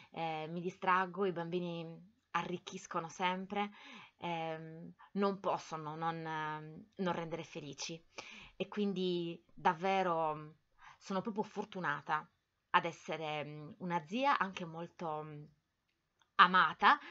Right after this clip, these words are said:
eh, non solo dai nipoti ma anche dalle mamme e dai papà, visto che, mm, alcuni nipoti sono veramente piccoli per avere un rapporto affettivo con me.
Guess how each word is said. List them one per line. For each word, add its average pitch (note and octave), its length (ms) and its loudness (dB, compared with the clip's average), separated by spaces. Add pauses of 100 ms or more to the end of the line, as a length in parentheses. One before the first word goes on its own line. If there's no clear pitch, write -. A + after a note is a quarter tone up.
(220)
eh, E3+ 220 6
non F3+ 160 0
solo G#3 200 2
dai F3 100 2
nipoti G3 380 -4
ma C#3+ 100 -4
anche D#3+ 180 -8
dalle E3 220 0
mamme F3 260 4
e - 40 2
dai D#3 140 0
papà, D3 360 8
visto D#3 260 -8
che, D#3 220 -6
mm, D#3+ 160 -16
alcuni F3 300 -6
nipoti E3+ 260 -6
sono D#3 200 -10
veramente E3 400 -8
piccoli D#3 380 -10
per D3+ 140 -6
avere D#3+ 200 -2
un D#3+ 60 -6
rapporto D#3 580 -4 (320)
affettivo E3 540 -2
con D3 200 -10
me. C3+ 240 -4